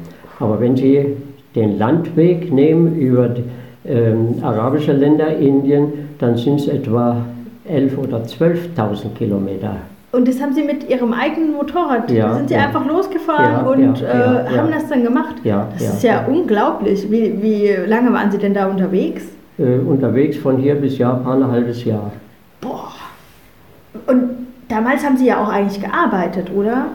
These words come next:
Speaker 1: Ja, während der Zeit nicht. Da muss ich Motorrad fahren, kann ich nicht arbeiten.
Speaker 2: Nee.
Speaker 1: Aber ich zuvor, habe zuvor gearbeitet natürlich
Speaker 2: Mhm.
Speaker 1: und, äh, etwas Geld zusammengespart und hatte dann für die Reise zweitausend Mark. Da war
Speaker 2: Mhm.
Speaker 1: noch eine Mark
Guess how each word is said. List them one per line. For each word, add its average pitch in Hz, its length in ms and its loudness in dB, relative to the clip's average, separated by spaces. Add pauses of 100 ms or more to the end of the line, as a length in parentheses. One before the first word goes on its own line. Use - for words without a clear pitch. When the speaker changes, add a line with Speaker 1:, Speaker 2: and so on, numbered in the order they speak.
(100)
Speaker 1:
Ja, 120 160 2
während 127 220 2
der 131 180 2
Zeit 123 320 0
nicht. 165 220 4
Da 131 60 4
muss 127 300 2
ich 123 60 0
Motorrad 123 420 2
fahren, 120 300 2
kann 123 180 2
ich 123 80 0
nicht 123 200 2
arbeiten. 139 380 2
Speaker 2:
Nee. 247 100 6
Speaker 1:
Aber 214 80 10
ich 214 220 6
zuvor, 127 440 0
habe 127 280 -2
zuvor 160 460 2
gearbeitet 107 800 -2
natürlich 131 680 2
Speaker 2:
Mhm. 233 400 4 (120)
Speaker 1:
und, 123 460 2
äh, 123 200 6 (540)
etwas 117 300 0
Geld 127 220 2
zusammengespart 127 960 0
und 117 180 0
hatte 120 220 0
dann 117 260 0
für 123 220 0
die 117 160 0
Reise 113 480 -2
zweitausend 117 760 -2
Mark. 101 360 -2 (280)
Da - 60 -8
war - 60 0
Speaker 2:
Mhm. 226 80 6
Speaker 1:
noch 220 360 6
eine - 160 -4
Mark 107 280 -2